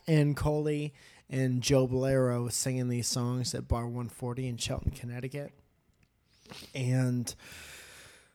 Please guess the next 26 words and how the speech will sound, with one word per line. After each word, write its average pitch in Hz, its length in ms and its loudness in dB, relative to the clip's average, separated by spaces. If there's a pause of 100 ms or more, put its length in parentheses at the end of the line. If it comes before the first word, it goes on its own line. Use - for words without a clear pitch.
(260)
uh, 127 540 2 (1120)
this 156 240 2
dude, 151 400 4
Tom, 156 540 4 (540)
would 139 460 2
watch 160 360 4
them, 131 400 -2 (100)
and 160 120 4
he 165 120 6
was 165 240 4
inspired 156 640 2
by 123 220 0
them, 117 440 -4
and 151 160 2
he 143 80 4
was 151 220 0
like, 135 240 0
"I 190 140 6
copied 202 440 4
off 143 220 4
those 147 260 4
for, - 140 -4
like, 139 180 -2
a 143 60 -2
long 165 400 4
time." 196 480 0